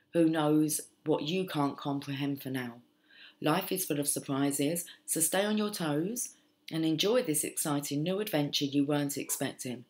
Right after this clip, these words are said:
There is a plan for your life, and you, <sighs> okay, there is a plan for your life that may not match up with your agenda. Paradigm shifts.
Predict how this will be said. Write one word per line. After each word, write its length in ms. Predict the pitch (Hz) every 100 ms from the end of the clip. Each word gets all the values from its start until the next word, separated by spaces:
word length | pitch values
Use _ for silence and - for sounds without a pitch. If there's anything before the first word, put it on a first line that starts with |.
| - - - - - 427 440 _ _ _ _ _ _ _ -
There 180 | 151
is 140 | 175 -
a 40 |
plan 500 | - 208 160 208 240 -
for 80 | 170
your 200 | 165 160
life, 380 | 139 151 214 - _ _ _ _ _ _ _ -
and 360 | 170 165 160 160 _ - -
you, 220 | 170 139 - 151 156
<sighs> 240 | - -
okay, 280 | 127 - 110 _ _ _
there 160 | 165 165
is 320 | 269 196 -
a 60 | -
plan 320 | - 160 143
for 100 | 147
your 200 | 143 135
life 360 | 131 127 175 - - - - _ _ _
that 160 | 175 -
may 160 | 185 208
not 200 | 196 170
match 260 | 160 -
up 260 | 143 - - _ _ _ _ _ _ 156
with 200 | 160 160
your 400 | 160 156 151 -
agenda. 500 | 147 147 160 160 123 107 _ _ _ _ _ - _ _ _ - - _ _ _ _ _ _ _ _ - - - - -
Paradigm 520 | - 175 185 139 131
shifts. 580 | 131 120 104 - - -